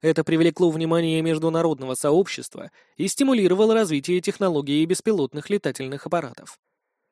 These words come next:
С тех пор современные военные дроны выполняют различные функции.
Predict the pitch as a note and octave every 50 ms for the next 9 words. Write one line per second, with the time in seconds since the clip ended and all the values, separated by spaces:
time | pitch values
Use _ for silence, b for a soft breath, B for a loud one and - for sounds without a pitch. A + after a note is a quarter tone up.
0 | _ - - - - D3+ B2+ - - D#3+ F3+ F3 - b b b b b - E3
1 | D3 D#3 D#3+ E3 E3 E3 E3 E3 E3 D#3+ D#3+ D#3+ D#3+ D#3 E3 E3 D#3+ D#3+ D#3+ D#3+
2 | D3+ D#3 D#3+ F3 F#3 F3+ F3 F3 E3 - E3+ D#3+ E3 E3+ F3 F3 E3+ E3 F3+ F3
3 | E3+ D#3 E3 E3 D#3+ - - E3 D#3 D3+ - - D#3 C#3 B2 - - - - -
4 | - - -